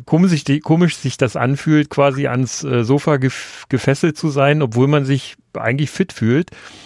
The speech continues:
Äh, und, aber das ist wahrscheinlich dann auch die Aufgabe des Arztes, den, ja, sich fit fühlenden, äh, Sportler dann, äh, immer wieder daran zu erinnern, wie gefährlich es sein könnte und auch, ähm, ja, wel-, wie wichtig es ist,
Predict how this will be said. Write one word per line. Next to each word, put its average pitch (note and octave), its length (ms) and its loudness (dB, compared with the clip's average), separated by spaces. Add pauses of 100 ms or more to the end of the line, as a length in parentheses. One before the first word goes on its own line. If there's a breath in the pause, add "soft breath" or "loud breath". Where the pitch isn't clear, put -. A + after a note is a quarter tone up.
(240 loud breath)
Äh, B2+ 400 2
und, B2+ 360 -2
aber B2+ 220 2
das C3+ 180 0
ist D#3 160 -4
wahrscheinlich D#3 440 2
dann D#3+ 200 0
auch D#3 160 0
die C#3+ 140 -2
Aufgabe D3 380 0
des D3 180 -4
Arztes, C3+ 400 -4
den, D3+ 360 0 (540 loud breath)
ja, A#2+ 320 2 (200)
sich C3 240 0
fit - 180 0
fühlenden, E3 800 2
äh, C#3+ 160 0
Sportler D#3+ 500 0
dann, D#3 400 2
äh, D3 260 0
immer D3+ 240 0
wieder D#3 220 2
daran D3 280 2
zu D3+ 100 -2
erinnern, C#3 300 -2
wie C3+ 360 0
gefährlich B2+ 460 0
es D3 120 -2
sein C3+ 280 0
könnte F3+ 340 -2
und D3+ 240 -2
auch, D3 320 0 (380 loud breath)
ähm, C#3+ 720 0
ja, B2+ 200 2
wel-, C#3 240 0
wie C#3 140 0
wichtig D#3 320 -2
es D3 140 -4
ist, D#3+ 260 -4